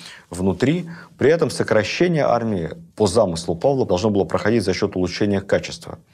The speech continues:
Лучшего снабжения, лучшей кормежки, лучшего обмундирования, лучшего вооружения и лучшего офицерского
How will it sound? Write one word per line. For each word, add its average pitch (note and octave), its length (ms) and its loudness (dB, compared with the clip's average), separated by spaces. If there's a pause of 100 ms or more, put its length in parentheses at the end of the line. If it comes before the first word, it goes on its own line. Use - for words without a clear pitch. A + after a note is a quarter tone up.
(240)
Лучшего F#2+ 360 0
снабжения, B2+ 720 -2 (200)
лучшей F#2 340 -2
кормежки, G2+ 720 -4 (240)
лучшего F2+ 420 0
обмундирования, E2+ 920 0 (320)
лучшего G#2 420 0
вооружения A2+ 800 0 (380)
и G#2 60 -2
лучшего B2+ 500 2
офицерского G2 840 0